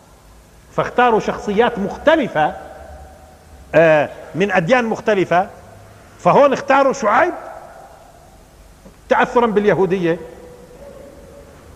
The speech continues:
وطبعًا هذه القضية الآن، آه، طويلة في مسألة المذاهب الباطنية. ولماذا يعني تجدوا العلويين مثلًا، ليش تولوا المقداد بن أسود مثلًا؟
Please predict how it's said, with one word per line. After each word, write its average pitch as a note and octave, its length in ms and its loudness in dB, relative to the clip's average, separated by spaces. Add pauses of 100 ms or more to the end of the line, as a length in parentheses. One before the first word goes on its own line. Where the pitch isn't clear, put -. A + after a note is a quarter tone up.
(840)
وطبعًا G#3 540 4
هذه G#3+ 80 0
القضية G3+ 340 0
الآن، F#3+ 680 0 (580)
آه، B2 800 0 (360)
طويلة F3 500 4 (200)
في D#3 80 -2
مسألة F3+ 440 0
المذاهب D3+ 760 0
الباطنية. E3+ 580 0
ولماذا D#3 480 0 (260)
يعني E3+ 300 0 (440)
تجدوا F#3+ 260 0
العلويين G3 560 0
مثلًا، D#3 340 -2 (1120)
ليش G3+ 200 4
تولوا G3+ 360 0
المقداد F#3+ 380 0
بن F#3 140 -4
أسود D3+ 340 -2
مثلًا؟ A2 220 -10